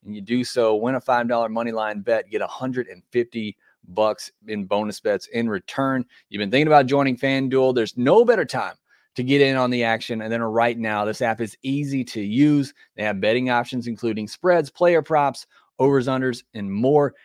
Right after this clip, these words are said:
You're looking for some futures bets, you can go ahead and put your money down on the favorite Atlanta Braves for the twenty twenty, twenty twenty-four World Series.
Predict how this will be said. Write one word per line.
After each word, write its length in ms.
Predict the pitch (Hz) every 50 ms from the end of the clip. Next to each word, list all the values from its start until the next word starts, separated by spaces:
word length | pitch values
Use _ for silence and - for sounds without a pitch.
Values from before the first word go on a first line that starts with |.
| _ _
You're 120 | - 110
looking 180 | 117 120 120 113
for 120 | 120 117
some 200 | - - 101 95
futures 400 | - - 143 156 143 147 151 131
bets, 340 | 139 139 143 139 135 127 -
you 60 | 120
can 80 | 107 104
go 120 | 117 120
ahead 160 | 123 123 117
and 80 | 117 104
put 180 | - 127 120 -
your 80 | 113
money 200 | 117 123 127 123
down 240 | 120 127 120 120 117
on 140 | 113 113 113
the 100 | 110 98
favorite 560 | - _ - 127 131 139 127 127 120 104 _ _ _ _ _ -
Atlanta 540 | 113 110 107 101 107 113 127 135 135 123 113
Braves 480 | 107 101 113 120 123 127 123 123 117
for 100 | - 123
the 80 | 113 101
twenty 280 | - - 123 123 120
twenty, 260 | 110 - 120 120 117 104 _ _ _ _ -
twenty 240 | - - 131 131 113
twenty-four 540 | - 127 120 110 101 - 123 123 117 104
World 380 | 98 98 113 120 123 120 120 101 90 -
Series. 580 | - - - 170 175 180 180 170 160 151 147